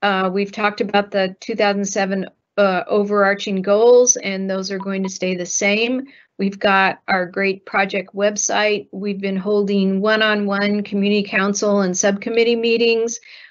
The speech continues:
We have an online survey, which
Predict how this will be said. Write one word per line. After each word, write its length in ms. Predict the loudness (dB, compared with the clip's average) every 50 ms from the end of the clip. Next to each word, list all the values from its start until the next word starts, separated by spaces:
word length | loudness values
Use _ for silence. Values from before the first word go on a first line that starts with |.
| _ _
We 100 | 0 2
have 180 | 2 2 2 2
an 120 | 0 -2
online 560 | -2 -2 -2 0 0 0 0 0 0 0 0
survey, 800 | -2 -2 -2 2 2 2 2 2 0 -2 -2 -2 -4 -6 -8 -12 _ _ _ _ _ _ _ _ _
which 280 | -2 -2 -2 -2 -2 -6